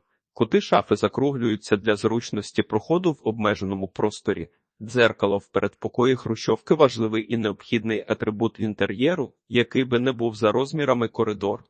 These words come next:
Дзеркальна поверхня зробить приміщення просторіше. Поруч з дзеркалом передбачаються полички і світильники,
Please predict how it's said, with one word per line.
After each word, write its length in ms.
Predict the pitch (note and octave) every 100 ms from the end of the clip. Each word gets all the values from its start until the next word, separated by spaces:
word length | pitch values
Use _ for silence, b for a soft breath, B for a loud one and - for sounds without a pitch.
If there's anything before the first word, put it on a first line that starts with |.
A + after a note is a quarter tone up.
| _ _
Дзеркальна 640 | G#2+ A2+ - B2 B2+ B2 A2+
поверхня 560 | G#2+ G#2+ C3+ - B2+
зробить 480 | A2+ B2+ E3+ E3 -
приміщення 640 | G#2 G2 A#2+ - C#3 C#3
просторіше. 800 | B2+ C3 - - F#2 E2+ - - - _
Поруч 400 | G3+ A3 E3+ A2
з 80 | -
дзеркалом 520 | B2+ A#2+ - G#2+ G#2+
передбачаються 920 | G#2 G2 F2+ G#2 - G2+ A2+ A2 -
полички 640 | - A#2 A2+ C3 - -
і 80 | D3+
світильники, 800 | - A2+ - G3+ A3 F3+ - A2+